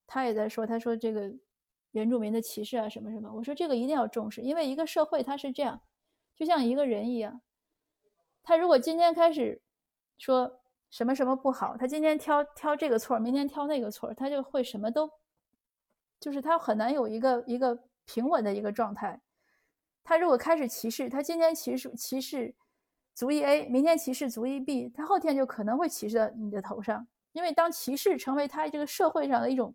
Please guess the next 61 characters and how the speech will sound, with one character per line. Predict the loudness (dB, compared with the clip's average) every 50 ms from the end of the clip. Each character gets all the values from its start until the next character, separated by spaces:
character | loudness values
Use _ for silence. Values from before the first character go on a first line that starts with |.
| -12 _
普 | _ -6 -2 0
遍 | 2 2 2
现 | 2 2 0 0 2
象 | 0 0 0
的 | -4
时 | -6 -8 -6
候， | -6 -6 -6 -6 -10 _ _ _ _ _ _ _ _ _ _ _ _ _ _
他 | 0 0 0
只 | 2 2 0
是 | -2 -2 0
选 | 2 2 2 4
择 | 2 0 0
去 | 0 -2
砸 | -2 0 0 2
哪 | 2 0 -2
个 | -2 -6
鸡 | -6 -6 -2
蛋 | 0 2 2 2
而 | 0 -2 -4 -6
已。 | -6 -8 -10 -16 _ _ _ _ _ _ _ _ _ _ _ _ _ _ _ _ _ _
所 | _ -6
以 | -4 -2
这 | 0 0
个 | 0
不 | 0 0 -4
是 | -4 -4 -2
跟 | 0 0 0
我 | 0
们 | 0
没 | -2 -4 -4 -2
关 | -2 -2 0 0
系。 | -2 -4 -6 -10 -12 -14 _ _ _ _ _ _ _ _ _ _ _ _
另 | _ -2 4
外 | 6 6 6
一 | 6 4 2
个 | 0 0
呢， | -2 -4 -6 -8 -12 -14 -16 _ _ _ -6
就 | -6 -4
是 | 0 0 -2 -2 -2 -8 _ _ _ _ _ _ _ _ _ _
对 | -4 -2
政 | 2 2 2 2
治 | 2 2 0
漠 | 2 2 2 0
视 | 0 0 0
的 | -2 -2
后 | -2 -2 -4 -4
果 | -2 -4 -4
是 | -4 -4 -6
什 | -6 -6
么？ | -8 -8 -6
这 | -4 -2
首 | -2 -2 -2
诗 | -2 -2 0
我 | 0 0
相 | 0 0 0
信 | 0 0
大 | 0 0 0
家 | 0 0 0
都 | -2 -2
听 | -4 -4 -4 -4 -2
过， | -2 -4 -4 -6